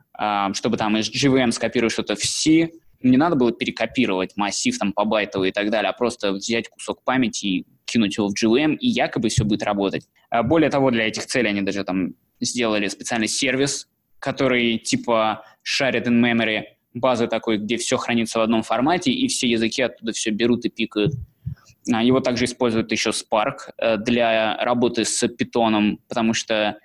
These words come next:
Spark общается с Python через, э, м, через сокет, а сокет — это значит сериализация, десериализация, и поэтому Spark, чтобы облегчить десериализацию, сериализует всё,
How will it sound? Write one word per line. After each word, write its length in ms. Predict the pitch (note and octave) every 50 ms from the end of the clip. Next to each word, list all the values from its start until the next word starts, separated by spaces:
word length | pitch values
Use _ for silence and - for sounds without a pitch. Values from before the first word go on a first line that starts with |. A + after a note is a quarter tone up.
| - - - -
Spark 300 | - - - C3 A#2 A2
общается 400 | - A2 - - B2 A2+ - G#2+
с 80 | -
Python 340 | - - - A#2+ A2+ G#2+ G#2 G#2
через, 460 | - - A2+ G#2 G#2 G2+ G2 F#2+ G2+
э, 220 | G2+ G2+ G2 F#2+ - - - _ _ _ _
м, 280 | - G#2+ G#2 G#2 G#2 G#2
через 260 | G#2 - B2 A2 - -
сокет, 460 | - B2+ A#2 A2+ - D#3 D#3 - - _ _
а 200 | - A2 G#2+ G#2+ G#2
сокет — 300 | - - F3 D3+ C#3+ - B2+
это 60 | A#2+
значит 320 | A#2 A#2 A2+ A2 - A2
сериализация, 520 | - - A#2+ B2+ B2+ C3 D#3 D3 - - A2+
десериализация, 800 | A2 G#2+ - A2 A2 G#2 G#2+ G#2 A#2 B2+ E3 D#3 - - B2+
и 20 | B2
поэтому 560 | A#2+ A#2 G#2 G#2 G#2 G#2 A2 G#2+ G#2 G#2 G#2 - _ _
Spark, 300 | - - - C3 - -
чтобы 260 | - - G#2 G2+ G2+
облегчить 560 | G2+ F#2+ - A2+ A#2 A2+ A2 - - A2 G2+
десериализацию, 760 | - B2 B2+ - - D3+ D3+ D3 C#3+ C3+ C3+ C3 B2+ - A#2+
сериализует 580 | A2+ - A2+ G#2+ G#2+ G#2+ G#2+ A2 A#2 A#2+ A#2 A#2
всё, 500 | - - - - - A2+ A2 G#2+ G#2 -